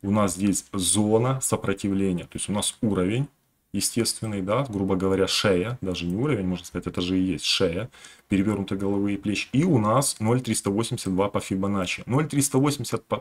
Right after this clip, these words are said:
два по Фибоначчи уже, да, так сказать, сломлен. Но мне самое важное, да, то есть это чтобы была сломлена шея. Как только будет пробой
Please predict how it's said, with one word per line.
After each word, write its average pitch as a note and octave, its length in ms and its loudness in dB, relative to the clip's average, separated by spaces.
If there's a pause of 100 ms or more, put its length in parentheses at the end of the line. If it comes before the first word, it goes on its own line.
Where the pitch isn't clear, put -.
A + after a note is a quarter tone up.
(180)
два A2 380 2
по G2 140 2
Фибоначчи G#2+ 540 0
уже, F#2+ 260 0
да, G#2 160 0
так - 180 -8
сказать, F#2+ 320 -2
сломлен. G2+ 480 0 (380)
Но B2 200 8
мне C3 300 6
самое A2 380 2
важное, A2+ 480 2
да, G#2 300 0
то - 140 -12
есть - 160 -12
это - 120 -14
чтобы F#2+ 280 0
была G2 260 4
сломлена F#2 480 -2
шея. - 400 -4
Как B2+ 200 2
только C3+ 340 4
будет F#2+ 340 0
пробой G#2+ 500 0